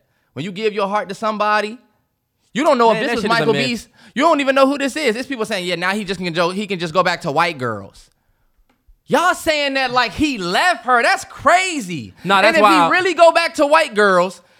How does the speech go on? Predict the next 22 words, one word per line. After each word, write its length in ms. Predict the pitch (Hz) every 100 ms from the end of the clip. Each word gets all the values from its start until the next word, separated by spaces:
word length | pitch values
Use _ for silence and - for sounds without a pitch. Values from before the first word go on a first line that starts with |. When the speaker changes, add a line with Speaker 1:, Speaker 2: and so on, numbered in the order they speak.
| _
Speaker 1:
then 200 | 175 302
y'all 180 | 285 269
gonna 140 | 247 240
talk 220 | 269 254
shit 200 | 320 311
about 320 | 196 147 85
him. 60 | - _ _ _ _ _ _ _
Speaker 2:
This 120 | 196 262
Speaker 1:
When 120 | 285
his 220 | 320 240
black 420 | 175 277 359 269
girl 480 | 220 277 269 262 262 - _ -
left 500 | 208 359 392 339 214
him. 380 | 226 139 - - _ - _ _ _ _ _ _ _ _
That's 180 | 311 359
the 120 | 349
contradiction 840 | - 339 349 294 311 294 349 330 294
we 100 | 294
gotta 220 | 294 269
sit 240 | 285 277
and 120 | 262 226
watch. 520 | 311 254 - -